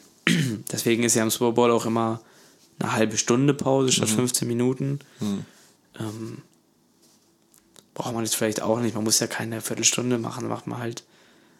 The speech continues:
Speaker 1: acht, neun Minuten Show.
Speaker 2: Ja.
Speaker 1: Macht halt ein bisschen weniger Aufbau und so. Passt ja,
Speaker 2: Normal
Speaker 1: muss ja
Speaker 2: verlässt sich das ja auch alles so regeln und
Speaker 1: Ja.
Speaker 2: planen, dass es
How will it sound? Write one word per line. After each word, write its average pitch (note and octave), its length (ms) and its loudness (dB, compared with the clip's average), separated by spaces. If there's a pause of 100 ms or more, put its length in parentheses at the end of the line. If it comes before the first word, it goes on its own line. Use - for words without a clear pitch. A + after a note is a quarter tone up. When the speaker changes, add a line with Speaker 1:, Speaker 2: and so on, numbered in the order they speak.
(160)
Speaker 1:
acht, - 260 -8
neun A#2 160 2
Minuten A#2 840 0
Show. C3 520 0 (340)
Speaker 2:
Ja. - 200 -12 (760)
Speaker 1:
Macht B2 240 -4
halt A2+ 120 2
ein - 20 0
bisschen A2+ 200 2
weniger A2 280 2
Aufbau B2+ 400 2
und B2+ 100 -2
so. B2+ 200 -4 (100)
Passt G3 200 0
ja, - 60 2
Speaker 2:
Normal G2 180 6
Speaker 1:
muss A2+ 80 6
ja - 40 0
Speaker 2:
verlässt A2 340 6
sich - 100 -2
das A2 260 2
ja A2 120 6
auch - 140 -4
alles G#2+ 360 4
so G#2+ 200 4
regeln G#2+ 320 4
und G2+ 140 2
Speaker 1:
Ja. - 60 -4
Speaker 2:
planen, G#2 260 4
dass G2 180 2
es - 220 -2